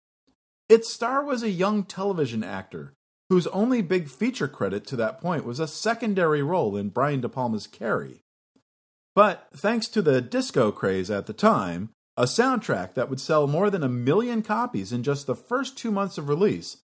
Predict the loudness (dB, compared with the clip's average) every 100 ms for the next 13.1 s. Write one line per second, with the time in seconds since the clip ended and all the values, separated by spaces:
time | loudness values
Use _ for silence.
0 | _ _ _ _ 2 4 2 0 0 0
1 | 0 2 2 0 0 -2 -2 -4 -6 -2
2 | -2 -2 -6 -4 -2 -2 -4 -2 2 4
3 | 4 2 -4 -14 -14 -18 _ _ _ -6
4 | 2 2 2 4 4 4 0 0 0 0
5 | 0 0 -2 -2 0 2 2 2 0 2
6 | 2 2 0 -4 -4 -4 -4 -4 -4 -4
7 | -2 0 0 -2 -2 -6 -2 -2 2 0
8 | 2 -4 -8 -12 -20 _ _ _ _ _
9 | _ 0 2 4 4 4 0 2 0 2
10 | 2 2 2 -2 _ _ _ _ -2 0
11 | 0 -2 -6 -6 -2 -2 -2 -4 -4 -4
12 | -4 0 0 2 2 0 -2 -2 -2 -2
13 | -8